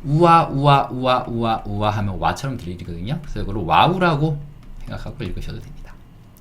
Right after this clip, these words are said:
자, 이렇게 해서 오늘 단어는 다 살펴봤고요. 또 그냥 이렇게 끝내면 머릿속에 잘 남지 않아요. 그래서 좀 빠르게,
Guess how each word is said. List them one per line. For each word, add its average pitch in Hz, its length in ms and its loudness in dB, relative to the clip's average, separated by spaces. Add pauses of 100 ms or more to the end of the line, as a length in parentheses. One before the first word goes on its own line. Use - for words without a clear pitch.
(140)
자, - 140 -10
이렇게 147 300 0
해서 147 180 0
오늘 107 500 -2 (440)
단어는 165 440 6
다 131 120 4
살펴봤고요. 147 920 2 (480)
또 175 120 2
그냥 147 440 8
이렇게 120 560 2
끝내면 160 720 0 (240)
머릿속에 95 340 -4
잘 95 160 -4
남지 82 320 -4
않아요. 85 360 -4
그래서 - 200 -10
좀 - 180 -10
빠르게, 151 520 0